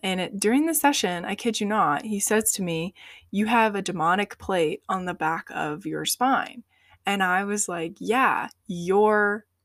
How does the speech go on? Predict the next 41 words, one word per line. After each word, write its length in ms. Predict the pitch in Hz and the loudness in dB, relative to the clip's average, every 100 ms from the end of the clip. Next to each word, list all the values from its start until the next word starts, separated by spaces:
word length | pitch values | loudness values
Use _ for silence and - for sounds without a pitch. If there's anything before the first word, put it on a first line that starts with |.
| _ _ _ | _ _ _
trainee, 840 | - - 196 190 185 190 208 170 165 | -8 0 2 2 -2 -2 -2 -2 -4
the 100 | 180 | -6
person 340 | 196 196 202 | -4 -4 -4
that 100 | 180 | -6
you've 220 | 175 180 | -6 -6
trained 380 | - 196 202 208 | -6 -4 -4 -4
for 80 | 175 | -8
ten 300 | - 165 175 | -6 -6 -4
years, 480 | 196 196 156 160 - | -4 -2 -4 -6 -8
put 280 | - 220 - | -4 -4 0
that 240 | - - | 0 -2
there." 360 | 110 113 - - - - - - | -6 -8 -10 -16 -20 -20 -16 -8
And 140 | 196 | -6
he 420 | 190 208 208 226 - | 0 2 2 0 -2
immediately 720 | 190 180 185 233 208 - 165 | -4 -2 2 4 4 0 -2
said, 460 | 170 - 170 170 - _ - _ _ | -2 -2 -2 -4 -8 _ -20 _ _
"Oh, 360 | 190 175 156 - - - | 2 4 2 -2 -12 2
I 180 | 185 202 | 2 2
do 140 | 220 | -2
not 180 | 202 180 | -2 -4
accuse 460 | - - 185 208 | -6 -6 -4 -2
anybody 400 | 214 190 180 175 170 | -4 -6 -6 -4 -4
here." 440 | 180 160 160 165 - - _ _ _ _ _ _ - | -2 0 -2 -4 -12 -20 _ _ _ _ _ _ -10
He's, 240 | 190 180 | -6 -6
he's 400 | 190 202 190 180 | -4 -4 -4 -2
like, 260 | 170 170 - | -2 -4 -6
"You 260 | 180 208 | -4 -2
must 280 | 233 208 208 | 0 0 0
have 100 | 190 | -2
been 160 | 185 180 | -2 -2
open 380 | 180 180 185 175 | -2 -2 -4 -6
to 140 | 175 | -6
receive 440 | 165 165 185 180 | -4 -2 -2 -2
it, 160 | 160 - | -4 -4
so 140 | 175 | -4
that's 340 | 165 156 165 - | -2 0 -2 -2
why 180 | 165 147 | -4 -4
it 120 | - | -8
came 360 | - 160 170 170 | -10 -8 -6 -6
to 100 | - | -6
you, 400 | - - 165 | -4 -4 -6